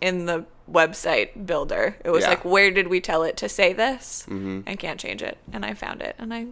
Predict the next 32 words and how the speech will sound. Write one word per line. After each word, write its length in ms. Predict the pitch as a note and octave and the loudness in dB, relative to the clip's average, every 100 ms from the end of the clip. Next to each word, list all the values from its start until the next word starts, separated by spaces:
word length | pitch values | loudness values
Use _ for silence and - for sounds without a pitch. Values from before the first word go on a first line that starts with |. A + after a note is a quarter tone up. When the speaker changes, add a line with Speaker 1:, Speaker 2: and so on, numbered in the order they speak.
| - | -12
Speaker 1:
felt 220 | B3 B3 | -12 -10
proud. 240 | B3+ B3 - - - - | -12 -14 -18 -20 -16 -6
Speaker 2:
Yeah, 220 | D3 D3+ - - - | -6 -8 -18 -20 -12
it 20 | |
was 120 | G2+ G2 | -10 -2
a 20 | |
good 280 | G#2+ A2+ F#2 | 0 0 0
deep 200 | B2 C3+ - | -4 -4 -2
dive 680 | B2 B2 B2+ A2+ F2 E2 - | 2 4 4 2 -2 -8 -6
Speaker 1:
Yeah. 280 | A3 F#3+ D#3+ | 2 2 2
Speaker 2:
into 380 | F#2 - F2+ F2 | -6 -6 -6 -4
the 180 | F#2+ F#2 | -4 -4
land 500 | F#2+ F#2+ F#2 F#2+ F#2 | -2 -4 -4 -6 -8
of 100 | E2+ | -12
Squarespace. 720 | - F#2+ F#2+ - D#2+ - - - | -10 -6 -6 -6 -8 -8 -16 -10
Speaker 1:
Yeah, 360 | B3 C4 D#3 G3+ - - - - - - | 0 4 4 2 -14 -20 -20 -20 -20 -8
well, 180 | B3+ D4 | 2 2
yeah, 320 | D4 C#4+ F3 | 6 6 6
'cause 260 | - - A3 | 2 -6 -2
I'm, 280 | B3+ A#3+ A3+ | -2 -2 0
um, 400 | F#3 D#3 D3+ G3+ - - - - _ - - | -2 -2 -10 -14 -20 -20 -20 -20 _ -20 -12
it's 140 | - | 0
not 160 | B3+ E3+ | 2 4
really 220 | F3+ F3 | 4 4
my 160 | E3 | 2
jam, 500 | E3+ A3 F#3 G3 A3 - - - - | -4 0 2 2 0 -6 -8 -10 -8
website 480 | F#3 F#3+ A3 A3+ G#3+ | -2 -2 0 0 2
building. 500 | A3+ A3 A#3 A3+ A3+ - - - | 0 2 0 0 -6 -10 -18 -10
Speaker 2:
Sure. 360 | - A#2+ A#2 | -4 2 4
Speaker 1:
So 180 | G3 G3 | 4 2
it's 200 | E3+ - | 0 -2
like, 340 | F#3+ E3 - | -4 -4 -10